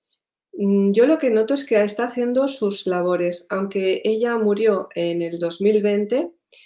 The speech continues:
ella sigue haciendo sus labores. Es decir, sigue ayudando a, a personas que necesitaban de ella. Entonces, eh, si no puede contactar ella a nivel de sueños,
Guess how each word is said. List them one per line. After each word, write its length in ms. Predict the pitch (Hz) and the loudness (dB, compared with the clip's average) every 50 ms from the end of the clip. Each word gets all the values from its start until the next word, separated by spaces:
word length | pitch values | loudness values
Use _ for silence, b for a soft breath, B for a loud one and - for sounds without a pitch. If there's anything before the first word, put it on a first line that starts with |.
| B B B | B B B
ella 280 | - - 214 226 240 240 | -2 2 2 2 2 0
sigue 340 | 247 - - 226 220 220 208 | 0 -2 -2 0 0 0 0
haciendo 480 | 196 202 - 208 196 196 202 220 233 | 0 -2 -2 -2 -2 -2 0 -2 -4
sus 220 | 226 - 202 185 190 | -4 -6 -6 -6 -6
labores. 680 | 180 165 165 165 160 - - - - - - - _ _ _ _ _ _ _ _ _ _ _ - | -4 -4 -4 -4 -4 -6 -8 -10 -14 -14 -18 -20 _ _ _ _ _ _ _ _ _ _ _ -8
Es 80 | 185 | -4
decir, 360 | 190 202 196 196 185 180 175 - | -4 -4 -2 0 0 0 0 -2
sigue 400 | - - - 240 240 220 233 220 | -6 -4 -2 -2 0 2 4 4
ayudando 720 | 208 202 196 196 190 190 185 185 190 202 226 311 - - _ _ _ _ _ _ _ _ _ _ - | 4 4 2 2 0 0 -2 -2 0 0 -2 -2 -4 -6 _ _ _ _ _ _ _ _ _ _ -2
a, 800 | 202 196 196 196 190 180 180 175 170 165 160 160 - - - - - - _ - - | -2 0 0 0 -2 -2 -2 -2 -2 -2 -2 -4 -4 -6 -10 -12 -16 -18 _ -10 -6
a 300 | - 196 185 180 190 185 | -4 -2 -2 -2 -2 0
personas 760 | 190 208 202 - - 202 190 196 208 285 403 - - - _ _ _ _ _ _ _ _ | 0 0 0 -2 -4 -4 -2 -2 -2 -2 -4 -6 -10 -18 _ _ _ _ _ _ _ _
que 140 | - 226 220 | 0 4 4
necesitaban 840 | 220 208 214 208 - 214 214 - 208 202 202 196 190 190 190 190 185 170 | 4 4 2 0 -2 -2 0 0 -2 -2 -2 0 0 0 0 -2 -2 -2
de 120 | - - | -2 -4
ella. 360 | 123 - - - - - _ _ _ _ _ _ _ _ _ _ _ | -4 -6 -8 -10 -12 -14 _ _ _ _ _ _ _ _ _ _ _
Entonces, 540 | - 185 180 180 180 185 180 180 180 - - - | -6 -4 -4 -2 -2 0 0 0 -2 -4 -4 -4
eh, 320 | 196 190 190 190 185 190 | -2 0 2 2 2 2
si 240 | 190 - - - 196 | 0 -2 -2 0 2
no 240 | 202 214 247 247 - | 2 2 2 0 0
puede 260 | 277 269 262 262 262 | 0 2 2 2 2
contactar 800 | 262 226 220 214 208 196 185 185 - - 214 214 220 220 208 - - | 2 0 -2 -2 -2 -4 -6 -6 -4 0 2 2 2 2 0 0 0
ella 420 | 214 233 233 220 196 175 175 170 | 2 2 2 2 0 -2 -2 -2
a 80 | 175 170 | -2 -2
nivel 360 | 165 165 170 180 185 202 196 | -2 -2 0 0 0 0 0
de 100 | 180 180 | -2 -2
sueños, 840 | - - - 214 247 254 226 190 190 233 392 392 - - - _ | -4 -4 -4 -2 -2 0 0 -2 -2 -4 -4 -6 -10 -14 -16 _